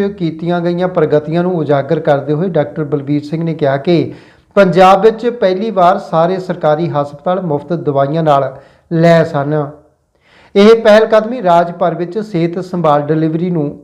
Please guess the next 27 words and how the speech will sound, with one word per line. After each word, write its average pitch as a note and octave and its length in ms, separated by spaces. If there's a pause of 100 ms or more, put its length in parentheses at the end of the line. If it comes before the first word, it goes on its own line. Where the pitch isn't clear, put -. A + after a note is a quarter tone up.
(140)
ਬਦਲ E3 380
ਰਹੀਆਂ D3 340
ਹੈ। D3+ 320 (1040)
ਇਸ G3+ 160
ਤੋਂ B3 140
ਇਲਾਵਾ A3+ 340
ਕਾਰਪੋਰੇਟ G3 680
ਸਮਾਜਿਕ F3 540
ਜ਼ਿੰਮੇਵਾਰੀ E3 840 (120)
ਅਤੇ E3+ 220 (140)
ਐਮ D#3 160
ਪੀ F#3 200
ਲੈਂਡ D#3 320
ਫੰਡਾਂ D3+ 380
ਰਾਹੀਂ E3 320 (380)
ਲੁਧਿਆਣਾ G3 460
ਦੇ A#3 160
ਸਿਵਲ F#3+ 340
ਹਸਪਤਾਲ E3+ 520
ਦੇ G3+ 140
ਸਫਲ E3+ 380
ਪੁਨਰ E3+ 400
ਵਿਕਾਸ D3+ 460
ਤੋਂ D#3+ 180
ਪ੍ਰੇਰਿਤ D#3+ 480
ਹੋ D3+ 120
ਕੇ G3+ 180